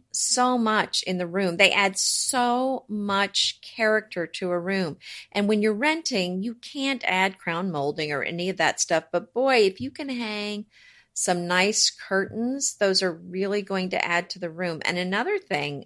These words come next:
I was just thinking about beyond the curtains that you could add to a room that would add so much character and some soundproofing if you're in an apartment is a large, gorgeous rug that you can take with you.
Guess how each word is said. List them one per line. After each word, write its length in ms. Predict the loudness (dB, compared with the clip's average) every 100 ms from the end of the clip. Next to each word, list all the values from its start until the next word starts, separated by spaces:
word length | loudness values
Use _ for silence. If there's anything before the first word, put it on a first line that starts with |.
| _
I 100 | -2
was 120 | -2
just 140 | -4
thinking 180 | -4 -4
about 300 | -2 -2 -2
beyond 280 | -4 -4 -4
the 60 | -8
curtains 540 | -8 -8 -8 -12 -14 _ -20 -20 _
that 260 | 4 4 0
you 160 | -2
could 300 | -2 -6 -6 -18 0
add 260 | 4 4 2
to 120 | -2
a 60 | 0
room 220 | 0 2
that 100 | 4
would 120 | 6
add 220 | 8 6
so 560 | 2 -4 -2 2 4 4
much 360 | 0 -2 -6
character 640 | 0 2 2 0 -4 -6 -6 _ _ _ _
and 180 | 0 2 0
some 160 | 0
soundproofing 680 | 2 2 0 0 -4 -2 -4
if 160 | -4 -4
you're 100 | -6
in 80 | -6
an 60 |
apartment 680 | -8 -2 -2 -2 -6 -8 -8 -20 _
is 400 | 2 4 4 0 -2
a 240 | -2 0
large, 880 | 0 -4 -2 0 0 0 0 -2 -10 _ -20 -2
gorgeous 640 | 2 4 2 0 -2 -4
rug 540 | -2 2 2 0 -10 _ _ _ 2
that 220 | 4 4
you 240 | 0 -2
can 240 | 0 -2 -2
take 400 | 0 2 2 0
with 400 | -8 0 0 2
you. 400 | 4 4 4 -8